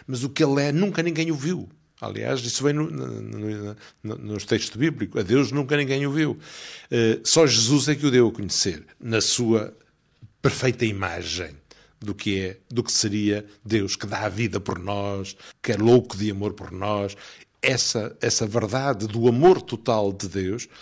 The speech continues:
é que fala de Deus. Portanto, nós, no nosso limite, eh, nunca conseguimos chegar.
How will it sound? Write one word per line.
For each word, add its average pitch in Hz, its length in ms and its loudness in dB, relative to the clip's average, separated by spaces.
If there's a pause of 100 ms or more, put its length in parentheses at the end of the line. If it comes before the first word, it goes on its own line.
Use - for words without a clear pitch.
(440)
é - 100 0
que - 100 -6
fala 131 300 2
de 123 80 -4
Deus. 123 280 2
Portanto, 120 280 -2
nós, 170 360 2 (300)
no 131 140 2
nosso 156 340 2
limite, 131 600 0 (380)
eh, 147 100 -2
nunca 165 400 0
conseguimos 160 720 -2
chegar. 135 520 0